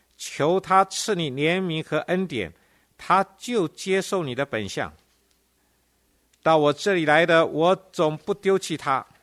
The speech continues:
因此那宗教系统、属灵的奸淫，是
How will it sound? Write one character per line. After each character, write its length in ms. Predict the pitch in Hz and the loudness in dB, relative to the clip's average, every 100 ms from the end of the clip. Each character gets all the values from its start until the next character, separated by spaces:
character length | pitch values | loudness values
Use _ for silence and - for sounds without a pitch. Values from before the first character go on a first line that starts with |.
| _ _ _ _ _ _ _ _ | _ _ _ _ _ _ _ _
因 180 | 135 190 | -6 -4
此 160 | - | -4
那 140 | 170 185 | -2 -2
宗 340 | - 233 240 | -2 -2 -2
教 180 | 233 208 | 2 2
系 240 | - - | 2 -6
统、 320 | 185 135 98 82 _ _ - | -6 -6 -6 -10 _ _ -18
属 480 | - - 147 135 | -16 -8 -4 -2
灵 180 | 135 165 | -2 -2
的 120 | 196 | -2
奸 340 | 170 202 202 202 | -4 -2 -2 -2
淫， 260 | 147 156 160 _ _ | -4 -6 -8 _ _
是 340 | - - 175 | -18 -6 -6